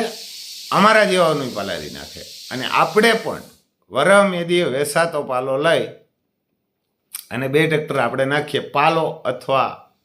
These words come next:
મગના ડારા કે અડદના ડારા કે ચણાની ભૂકી, આપણે અવાર નથી ગયા,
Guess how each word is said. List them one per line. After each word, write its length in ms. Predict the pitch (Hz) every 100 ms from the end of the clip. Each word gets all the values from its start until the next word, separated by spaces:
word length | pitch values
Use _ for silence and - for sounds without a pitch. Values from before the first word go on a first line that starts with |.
| _ _ _ _ _ _ _ _ _ _ _ _ _ -
મગના 340 | 143 147 156
ડારા 380 | 143 151 139 101 - - - - - - - - - - - - - -
કે 100 | 135
અડદના 540 | 135 165 170 143 110 85
ડારા 300 | 73 64 - - - - - - - - - -
કે 100 | 139
ચણાની 440 | 151 156 151 147
ભૂકી, 360 | 135 156 107 - - - - _ _ -
આપણે 240 | 120 160
અવાર 320 | 156 170 170
નથી 340 | 175 175 131 101
ગયા, 120 | 73